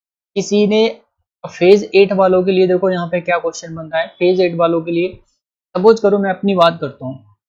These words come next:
ठीक है, I think ट्वेंटी थ्री टू थाउजेंड ट्वेंटी ट्वेंटी इन्होंने crucial date रखा था phase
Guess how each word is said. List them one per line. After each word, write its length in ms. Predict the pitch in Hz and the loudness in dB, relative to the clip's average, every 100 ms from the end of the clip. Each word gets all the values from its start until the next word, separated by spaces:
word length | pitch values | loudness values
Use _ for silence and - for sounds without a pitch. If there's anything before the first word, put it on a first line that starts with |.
| _ _ _ - | _ _ _ -6
ठीक 80 | |
है, 180 | 175 139 _ _ _ _ _ _ _ _ _ | -4 -4 _ _ _ _ _ _ _ _ _
I 120 | 180 | -2
think 200 | 180 226 | 2 0
ट्वेंटी 480 | 220 - 196 196 220 | 0 2 2 2 -2
थ्री 300 | 208 185 202 233 - | 0 0 0 -2 -6
टू 140 | - 196 | -4 -4
थाउजेंड 500 | 196 185 180 196 226 | 0 0 0 -2 -4
ट्वेंटी 800 | - _ _ _ _ 180 180 196 | -10 _ _ _ _ -4 0 0
ट्वेंटी 360 | 180 160 143 127 _ _ _ | 0 -2 -4 -6 _ _ _
इन्होंने 300 | 160 165 190 | -6 -4 -6
crucial 540 | 190 175 170 185 190 170 | -2 -2 0 0 0 2
date 220 | 175 175 | -2 -2
रखा 220 | 170 160 | -2 -2
था 160 | 156 190 208 _ - | -2 -8 -12 _ -4
phase 320 | 170 202 208 | 0 0 -4